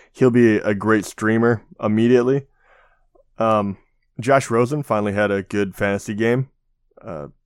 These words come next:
uh, nothing I would trust yet, but it's always interesting because obviously that's someone that you could easily grab. But, um, the guy that keeps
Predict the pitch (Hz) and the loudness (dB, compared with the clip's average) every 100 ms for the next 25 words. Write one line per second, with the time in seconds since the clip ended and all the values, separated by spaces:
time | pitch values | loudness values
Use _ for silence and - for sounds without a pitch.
0 | _ _ - 113 117 120 127 127 117 107 | _ _ -6 0 0 2 2 2 2 2
1 | 101 - 143 139 - 170 131 127 110 104 | 0 2 2 2 0 -2 0 0 0 0
2 | 113 110 - 113 - 117 127 120 107 98 | -2 -4 -2 -4 -4 -4 0 0 2 2
3 | 101 101 104 101 98 - _ 110 104 - | 0 0 -2 -2 -2 -8 _ 0 0 2
4 | 107 104 101 95 95 98 98 98 90 98 | 2 2 2 0 -2 -4 -4 -4 -4 -2
5 | 98 92 101 - - - - - 110 98 | -2 -2 -2 -4 -12 -20 -10 -2 0 0
6 | - _ _ - 117 147 180 156 - 175 | -4 _ _ -8 0 2 2 0 -4 -6
7 | - | -6